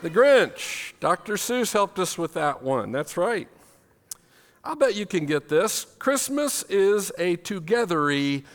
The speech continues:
sort of holiday." Oh, bother. Who said that? That's a Winnie the Pooh quotation, all right? Here's one out of history. "How many observe Christ's birthday?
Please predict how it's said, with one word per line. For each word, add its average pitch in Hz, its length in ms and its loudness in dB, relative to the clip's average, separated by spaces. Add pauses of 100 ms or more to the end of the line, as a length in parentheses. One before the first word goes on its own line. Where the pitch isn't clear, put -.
sort 208 540 0
of 190 200 -2
holiday." 127 880 -2 (920)
Oh, 208 160 -2
bother. 139 580 -2 (1300)
Who 208 160 -2
said 190 300 2
that? 139 300 0 (600)
That's - 220 0
a 240 40 6
Winnie 220 280 4
the 185 100 2
Pooh 185 380 0
quotation, 151 920 -2
all 156 140 2
right? 175 260 4 (2250)
Here's 233 200 -4
one 202 180 2
out 196 140 4
of 165 120 -2
history. 175 420 0
"How 196 200 2
many 285 320 2
observe 165 640 0
Christ's - 600 -2
birthday? 147 580 0